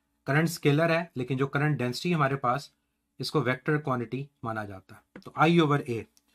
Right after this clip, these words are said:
तो ये जो फॉर्मूला है, इस फॉर्मूला को अगर आप चेंज करना चाहो in terms of current density, तो फिर ये फॉर्मूला आपके पास क्या बन जाएगा, ये फॉर्मूला बन जाएगा J ओवर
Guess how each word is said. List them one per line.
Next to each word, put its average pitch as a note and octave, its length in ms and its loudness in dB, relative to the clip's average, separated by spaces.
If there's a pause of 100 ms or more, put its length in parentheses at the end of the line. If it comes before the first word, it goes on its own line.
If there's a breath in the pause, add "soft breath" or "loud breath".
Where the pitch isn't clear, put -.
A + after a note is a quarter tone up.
(760)
तो C3 60 2
ये C#3 120 6
जो D3+ 60 4
फॉर्मूला D3 460 8
है, E3+ 340 2
इस C3+ 100 -4
फॉर्मूला C#3+ 400 6
को D3+ 220 4
अगर C3+ 260 0
आप C3+ 180 2 (240)
चेंज E3+ 260 2
करना C3+ 280 2
चाहो B2 300 -2 (100)
in B2+ 100 -2
terms C3+ 280 -2
of C#3 100 2
current C3 320 0
density, A#2+ 340 -2 (720)
तो - 40 -8
फिर C#3+ 140 2
ये D3 100 6
फॉर्मूला C#3 380 6
आपके C3+ 220 4
पास C3 240 2
क्या D3 160 4
बन C3+ 160 0
जाएगा, B2+ 320 -2 (1300)
ये A#2+ 60 -4
फॉर्मूला C#3 380 6
बन C3 160 2
जाएगा B2 360 0 (960)
J D3+ 260 6
ओवर C#3+ 340 4